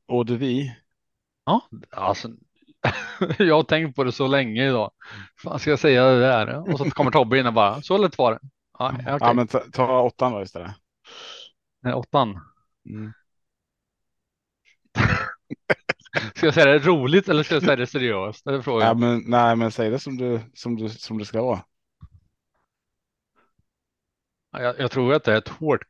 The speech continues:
Speaker 2: C, alltså. Jag tror att det är Kokobuko.
Speaker 1: Vad sa du?
Speaker 2: Kokubuko. Det kan inte vara Koshubuko. Kan det det?
Speaker 1: Jag frågar dig, jag vet faktiskt inte.
Speaker 2: Nej, inte jag heller.
Speaker 1: Nej.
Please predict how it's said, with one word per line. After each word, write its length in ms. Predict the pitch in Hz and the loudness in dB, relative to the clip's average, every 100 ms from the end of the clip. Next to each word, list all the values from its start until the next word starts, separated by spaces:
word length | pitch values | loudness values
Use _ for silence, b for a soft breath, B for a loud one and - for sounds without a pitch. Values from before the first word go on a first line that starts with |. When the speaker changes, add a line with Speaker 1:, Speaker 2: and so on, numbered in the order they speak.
| _ _ | _ _
Speaker 2:
C, 300 | - 127 113 | -14 -8 -4
alltså. 200 | 101 - | -6 -8
Jag 100 | - | -14
tror 120 | - 117 | -2 0
att 80 | |
det 80 | - | 2
är 140 | 104 101 _ | 0 -2 _
Kokobuko. 880 | - 147 - 135 113 120 - - 110 104 - b b b _ _ _ _ _ _ _ _ _ _ _ _ _ | -4 -4 -2 -4 -2 -4 -4 -6 -6 -8 -20 b b b _ _ _ _ _ _ _ _ _ _ _ _ _
Speaker 1:
Vad 100 | 113 | -4
sa 60 | 113 | 0
du? 160 | 139 - B B B | 0 -2 B B B
Speaker 2:
Kokubuko. 1200 | - 196 - 160 131 - _ 135 131 - 107 95 _ - - _ - _ 151 - - _ _ B B B _ - | 2 2 4 4 4 0 _ 0 0 0 -8 -10 _ -20 -20 _ -20 _ -12 -12 -18 _ _ B B B _ -18
Det 60 | - | -4
kan 120 | 139 | -4
inte 120 | 131 | 0
vara 100 | 151 | 0
Koshubuko. 1200 | - 180 185 - 131 98 - - 113 104 - 110 _ _ - | 0 0 0 0 -4 -4 -12 -10 -10 -8 -10 -14 _ _ -4
Kan 140 | 131 | 0
det 60 | 190 | 2
det? 180 | - - _ _ _ _ _ _ _ _ _ _ _ _ _ 104 | 0 -2 _ _ _ _ _ _ _ _ _ _ _ _ _ -4
Speaker 1:
Jag 140 | 113 104 | -2 0
frågar 240 | 139 135 | 2 4
dig, 160 | 147 127 | 4 6
jag 280 | 120 131 131 | 6 6 4
vet 220 | 160 - | -2 -4
faktiskt 220 | 101 98 | -12 -12
inte. 200 | 101 101 - _ | -12 -12 -14 _
Speaker 2:
Nej, 80 | 131 | -6
inte 140 | 147 185 | -4 -2
jag 60 | |
heller. 260 | 147 110 120 - _ _ _ _ | -2 -2 -8 -14 _ _ _ _
Speaker 1:
Nej. 260 | 117 117 | -8 -8